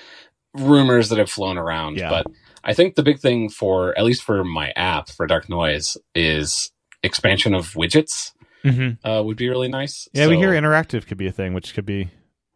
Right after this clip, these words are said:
Speaker 2: y-, that'd be nice
Speaker 1: Yeah.
Speaker 2: to be able to hit, like, a sound and not have to open the app to, right?
Speaker 1: That's, to me, that's the big thing. Like,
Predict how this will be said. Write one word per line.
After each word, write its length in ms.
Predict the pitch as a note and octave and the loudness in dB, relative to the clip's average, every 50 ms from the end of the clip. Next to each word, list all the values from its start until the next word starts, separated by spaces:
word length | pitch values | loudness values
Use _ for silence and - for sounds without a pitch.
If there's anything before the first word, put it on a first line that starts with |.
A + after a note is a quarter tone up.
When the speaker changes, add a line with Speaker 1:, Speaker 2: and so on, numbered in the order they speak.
| _ _ | _ _
Speaker 2:
y-, 140 | - C3 A#2+ | -8 -6 -6
that'd 160 | A#2+ B2 B2 C3 | -2 0 0 2
be 100 | C#3 C#3+ | 2 2
nice 180 | C#3+ D3+ E3 | 2 4 4
Speaker 1:
Yeah. 320 | F3 F#3+ F#3+ F3 D#3 D3 C3+ | 4 4 6 4 2 2 2
Speaker 2:
to 40 | C3 | 0
be 100 | C3 C3+ | 0 0
able 180 | C3+ B2+ B2+ A#2+ | 0 0 0 0
to 40 | A#2 | -2
hit, 300 | G#2+ G2+ C#3 C3+ C3+ - _ _ _ - | -2 -2 -2 -4 -4 -6 _ _ _ -6
like, 420 | B2+ A#2 A2+ A2+ - - - - _ | -4 -4 -4 -4 -8 -12 -18 -12 _
a 80 | - A#2 | -6 -6
sound 400 | - - C3+ C3 C3 A#2+ A2+ A2 | -2 2 4 4 4 4 2 2
and 80 | A2 A2 | 0 0
not 220 | G#2+ G#2+ G#2 - _ _ _ _ _ - - - - - - - - _ - | 0 0 -2 -6 _ _ _ _ _ -20 -20 -20 -20 -20 -20 -20 -20 _ 0
have 140 | A#2+ A#2+ - | 2 2 4
to 80 | C3 | 6
open 240 | C3 A#2 G#2 - A2 | 6 6 6 4 0
the 80 | A2 A2 | 0 0
app 280 | A2+ A2 G#2+ G#2+ - - | 2 2 2 2 0 -4
to, 380 | - - G#2+ G2+ G2 F#2+ F#2+ - - - - - - _ _ _ - - _ _ _ | -4 -2 -2 0 0 -2 -4 -6 -10 -14 -16 -16 -18 _ _ _ -20 -20 _ _ _
right? 240 | - B2 B2 C3 - | -2 -2 -2 0 0
Speaker 1:
That's, 300 | E3 G#3+ D4+ D#4 - - | 2 2 2 0 0 -2
to 100 | - F3 | 2 4
me, 220 | D#3 D#3 E3+ G3 G#3 | 6 6 6 4 4
that's 220 | F#3 F3+ F3+ - | 4 2 2 2
the 100 | - C3+ | -2 -2
big 180 | A#2+ A#2+ G2+ - | 0 0 -2 0
thing. 260 | - G2+ F2 D#2+ D#2 | -2 -2 -2 -2 -6
Like, 400 | - G2 A2+ A#2 - - - | -2 2 2 2 2 0 -4